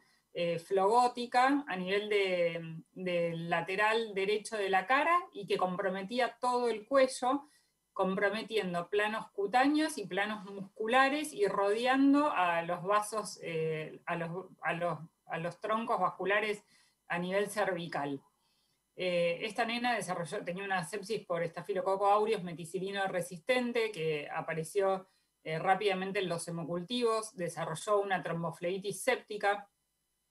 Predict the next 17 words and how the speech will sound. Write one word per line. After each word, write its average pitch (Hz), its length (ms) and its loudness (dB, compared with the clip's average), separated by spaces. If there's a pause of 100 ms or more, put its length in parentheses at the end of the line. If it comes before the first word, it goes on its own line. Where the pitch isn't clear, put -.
hizo 208 320 -4
una 190 220 -4
siembra 233 520 0
a - 40 4
nivel 185 300 -2
del 208 100 0
sistema 196 340 -8
nervioso 190 380 -4
central, 233 420 2
como 185 240 -4
pueden 190 240 0
ver 196 140 -2
en 190 100 -8
las 160 180 -6
imágenes 190 400 -6
de 175 120 -4
resonancia, 208 720 -4